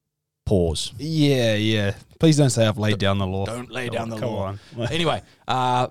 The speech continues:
Speaker 1: but the, you know, team doesn't seem to get it. And, and the problems are things like, you know, all those annoying things, not getting job cards done, uh, calling in with every small issue that, you know, y-, you think that they could solve. They are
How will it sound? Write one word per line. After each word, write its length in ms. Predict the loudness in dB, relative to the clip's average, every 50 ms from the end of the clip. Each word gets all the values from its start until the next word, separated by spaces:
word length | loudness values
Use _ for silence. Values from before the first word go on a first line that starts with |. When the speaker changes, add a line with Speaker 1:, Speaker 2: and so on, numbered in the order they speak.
| -2
Speaker 1:
but 140 | -4 -4 -2
the, 140 | -2 -4 -4
you 60 | -2 -2
know, 60 | -2
team 220 | -2 -2 -2 0 2
doesn't 240 | 0 0 0 -2
seem 180 | -4 -4 -4 -4
to 80 | -4 -2
get 160 | -2 -2 -2
it. 60 | -2
And, 200 | -4 -6 -6 -4 -4
and 180 | -4 -4 -2 -4
the 60 | -4
problems 400 | -2 -2 -2 0 0 -2 -2 -2
are 60 | -4
things 400 | -4 -2 -2 0 0 -2 -2 -2
like, 280 | -2 -2 -2 -2 -4 -8 -2
you 80 | 0
know, 80 | 4 6
all 120 | 8 8
those 160 | 8 8 6
annoying 280 | 2 0 0 -2 -2 -2
things, 200 | -4 -6 -8 -4
not 220 | -4 -4 -4 -4
getting 240 | -4 -4 -4 -4 -4
job 280 | -4 -4 -4 -4 -4 -4
cards 320 | -6 -4 -4 -4 -6 -6
done, 320 | -6 -4 -4 -4 -4 -6 -10 _ _ _ _ _ _ _ _ _ _
uh, 380 | -2 -2 -2 0 -2 -4 -6 -8 -10 _ _ _ _ _ _ _
calling 360 | 2 4 6 6 6 2 2 0
in 160 | 0 0 0
with 160 | 0 0 0
every 240 | -2 -2 -2 -2 -4
small 420 | -4 -4 -4 -2 -2 0 -2 -2
issue 400 | -4 -4 -4 -4 -4 -4 -4 -4 -8 -12 _ _ _ _ _ _
that, 160 | -8 -8 -6 -8
you 80 | -8
know, 80 | -6 -4
y-, 260 | -4 -6 -6 -10 -14 -8
you 140 | -6 -4
think 260 | -4 0 0 -2 -2 -2
that 140 | -8 -10
they 120 | -8 -10 -8
could 220 | -4 -4 -4 -4
solve. 360 | -4 -4 -2 -2 -4 -4 -4
They 160 | -6 -8 -6 -4
are 260 | -4 -2 -4 -4